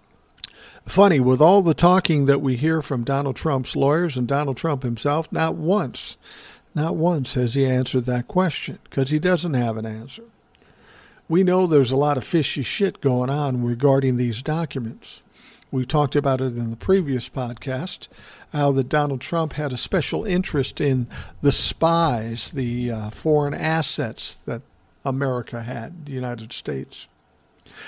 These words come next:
He even at one point, while he was president, asked for a list of all the foreign assets.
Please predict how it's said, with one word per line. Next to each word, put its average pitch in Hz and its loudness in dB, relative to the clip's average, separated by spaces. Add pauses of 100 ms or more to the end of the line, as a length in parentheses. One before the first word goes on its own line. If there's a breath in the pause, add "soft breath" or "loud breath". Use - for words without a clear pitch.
(200 loud breath)
He 160 0
even 143 4
at 139 2
one 151 2
point, 147 0
while 135 -2
he 139 0
was 135 -6
president, 127 -6 (400)
asked 135 -2
for 135 2
a 131 2
list 135 0
of 127 -2
all 127 0
the 127 -4
foreign 120 -4
assets. - -6